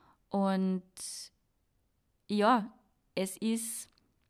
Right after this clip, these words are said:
mir wirklich einfach ein riesiges Anliegen, das ganze Thema um, um Körperbewusstsein,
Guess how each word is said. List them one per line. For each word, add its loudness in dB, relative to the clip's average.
mir 4
wirklich -2
einfach -2
ein -2
riesiges -4
Anliegen, -2
das -10
ganze -4
Thema -2
um, -2
um -2
Körperbewusstsein, -4